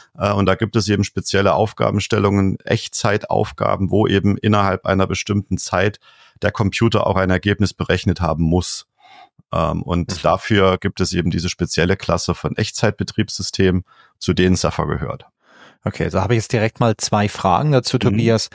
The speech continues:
Speaker 2: Zum einen, äh, wenn du über Mikrocontroller sprichst, gibt's da jetzt so im Industriebereich oder in diesem, äh, Medizinbereich, gibt's da verschiedene Standardplattformen, die man verwendet, oder sind das oftmals Individualentwicklungen?
Speaker 1: Es gibt, äh, es gibt große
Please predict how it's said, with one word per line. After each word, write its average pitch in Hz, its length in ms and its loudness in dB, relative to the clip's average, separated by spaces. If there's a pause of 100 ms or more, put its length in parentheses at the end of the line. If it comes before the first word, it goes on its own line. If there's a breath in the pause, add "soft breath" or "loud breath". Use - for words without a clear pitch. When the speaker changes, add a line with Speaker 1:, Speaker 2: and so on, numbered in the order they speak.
(340 loud breath)
Speaker 2:
Zum 120 260 0
einen, 127 680 4
äh, 107 480 4
wenn - 100 -4
du 110 80 -2
über 110 140 2
Mikrocontroller 113 720 2
sprichst, - 580 -2
gibt's - 320 -2
da 110 380 2
jetzt - 340 -4
so 101 200 0
im 95 260 -2
Industriebereich 104 960 0
oder 98 160 -2
in 92 100 -2
diesem, 95 380 -4
äh, 98 80 -2
Medizinbereich, 101 920 0 (320 loud breath)
gibt's - 220 -2
da 135 80 2
verschiedene 113 520 2
Standardplattformen, 117 1300 0
die 135 100 0
man 135 160 2
verwendet, 127 480 0
oder 123 160 4
sind 127 160 -2
das 123 140 0
oftmals 120 400 0
Individualentwicklungen? 92 1160 0 (500 loud breath)
Speaker 1:
Es - 140 -2
gibt, - 300 -2
äh, 107 300 4
es - 160 -6
gibt 160 160 0
große 156 280 2